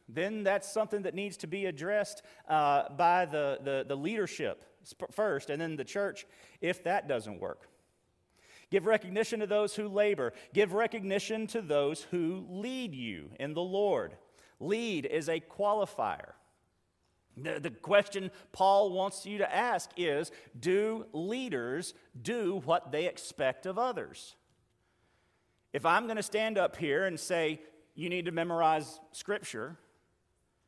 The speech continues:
am I memorizing Scripture? If I'm gonna stand up here and say, "You need to invite people to church," a-, am I inviting people to church?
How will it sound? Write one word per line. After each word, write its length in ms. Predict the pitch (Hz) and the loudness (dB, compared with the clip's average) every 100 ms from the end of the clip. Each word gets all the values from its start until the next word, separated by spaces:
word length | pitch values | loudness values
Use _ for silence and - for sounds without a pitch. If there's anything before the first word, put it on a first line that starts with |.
| _ _ | _ _
am 140 | 120 117 | -4 0
I 260 | 175 170 | 2 2
memorizing 600 | 180 135 143 139 165 180 | 2 -2 0 0 0 -2
Scripture? 500 | 185 220 220 - - - _ _ _ _ _ _ _ _ _ _ _ _ _ _ _ _ _ _ | -8 -10 -10 -10 -14 -16 _ _ _ _ _ _ _ _ _ _ _ _ _ _ _ _ _ _
If 220 | 175 170 | 0 4
I'm 180 | 165 190 | 4 4
gonna 160 | 214 214 | 2 0
stand 380 | - 220 226 214 | 0 0 2 0
up 140 | 151 | 0
here 180 | 196 185 | -2 -2
and 100 | 180 | -4
say, 380 | - 196 185 160 - | 0 2 2 0 -12
"You 220 | 135 175 | -6 -4
need 180 | 214 214 | -4 -4
to 60 | 202 | -4
invite 420 | 196 170 175 175 | -2 2 2 2
people 240 | 190 175 | -6 -6
to 60 | 165 | -8
church," 480 | - 226 214 175 - _ | -4 -2 -2 -4 -10 _
a-, 160 | - 151 | -10 -4
am 160 | 156 151 | 0 2
I 240 | 180 202 | 2 0
inviting 400 | 196 131 127 151 | 0 0 0 -4
people 240 | 117 101 | -12 -10
to 80 | 143 | -12
church? 520 | - - - _ - | -10 -10 -10 _ -20